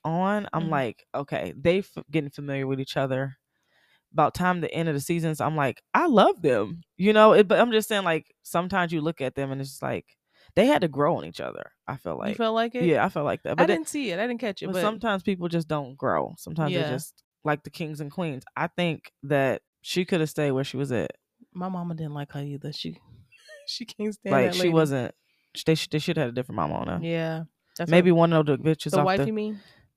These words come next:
Speaker 2: They didn't have children, did they?
Speaker 1: I don't fucking
Speaker 2: I don't think they
Speaker 1: remember.
Speaker 2: had children.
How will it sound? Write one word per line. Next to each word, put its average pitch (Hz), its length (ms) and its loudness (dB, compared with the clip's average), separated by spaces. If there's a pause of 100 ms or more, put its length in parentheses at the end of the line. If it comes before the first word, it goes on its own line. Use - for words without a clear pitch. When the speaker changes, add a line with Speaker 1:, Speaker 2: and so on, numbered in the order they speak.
(160)
Speaker 2:
They 202 100 0
didn't 277 160 0
have 254 120 0
children, 196 260 -4
did 208 100 -2
they? 254 140 -6 (1200)
Speaker 1:
I 139 100 -6
don't 160 160 -2
fucking 127 220 -6
Speaker 2:
I 226 60 0
don't 311 100 0
think 359 140 -2
they 320 60 -2
Speaker 1:
remember. 311 100 0
Speaker 2:
had 311 140 -2
children. 180 400 -2